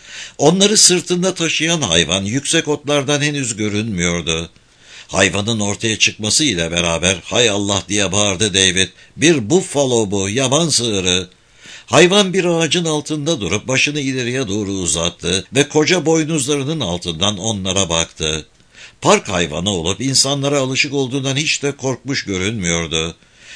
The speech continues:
Sürünün diğer hayvanları da bir süre sonra meydana çıkmaya başladılar. Her biri önce Land Rover'a şöyle bir bakıyor, sonra başını çevirip otlamayı sürdürüyordu.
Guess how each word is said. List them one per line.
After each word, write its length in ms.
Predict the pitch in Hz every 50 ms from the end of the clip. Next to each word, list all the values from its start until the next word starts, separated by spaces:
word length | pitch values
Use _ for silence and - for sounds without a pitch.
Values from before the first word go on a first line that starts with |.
| - -
Sürünün 540 | - - 104 101 98 92 90 107 104 101 95
diğer 220 | 123 131 110 101
hayvanları 720 | 92 87 92 101 104 92 95 101 101 98 95 95 95 90 87
da 160 | 98 95 98
bir 160 | 156 190 180
süre 260 | - - 156 156 151
sonra 300 | - - 147 147 147 147
meydana 460 | 139 120 131 139 127 113 123 131 139 131
çıkmaya 520 | - 120 110 - 104 104 101 104 104 95
başladılar. 720 | 98 92 90 - 92 87 85 87 82 82 82 82 82 - - - - - - - - - -
Her 260 | 147 180 214 208 180
biri 200 | 202 185 196 185
önce 360 | 170 180 180 175 175 175 156
Land 240 | 160 165 170 160 135 135
Rover'a 380 | 175 175 160 147 151 147 147
şöyle 380 | 135 - 127 139 147 135 123 110
bir 200 | 120 117 110 92
bakıyor, 480 | 92 98 95 - 90 90 87 90 95 90
sonra 340 | - 143 151 147 151 139
başını 400 | 135 143 131 - 120 113 127 131
çevirip 440 | - - 131 127 120 123 131 135 -
otlamayı 540 | 90 110 117 - - 117 110 104 110 113 110
sürdürüyordu. 1000 | - 104 104 101 92 82 92 90 87 92 104 95 90 87 85 78 85 85 87 87